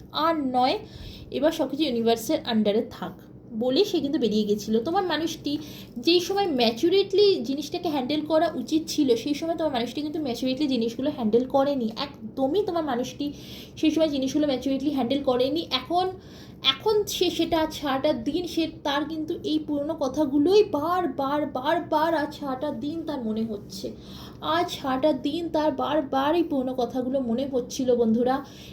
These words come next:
এবং, এবং যার জন্য সে ম্যাসিভ রিগ্রেট করছিল, রিগ্রেট ফিল করছিল, কারণ সে পুরনো অতীতে, অতীতে তোমার সঙ্গে যেটা করেছে সেটাকে নিয়ে সে আজ বসে আছে। আজ সারাটা দিন সে বসেছিল, সে রেজিস্ট্যান্স দিচ্ছিল অতীতকে,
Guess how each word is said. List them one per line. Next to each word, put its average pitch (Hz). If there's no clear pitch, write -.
এবং, 285
এবং 294
যার 269
জন্য 277
সে 302
ম্যাসিভ 247
রিগ্রেট 262
করছিল, -
রিগ্রেট 233
ফিল 247
করছিল, 262
কারণ 294
সে 320
পুরনো 311
অতীতে, 277
অতীতে 359
তোমার 349
সঙ্গে 349
যেটা 311
করেছে 294
সেটাকে 302
নিয়ে 294
সে 311
আজ 254
বসে 220
আছে। 240
আজ 269
সারাটা 254
দিন 285
সে 285
বসেছিল, 269
সে 285
রেজিস্ট্যান্স 247
দিচ্ছিল 285
অতীতকে, -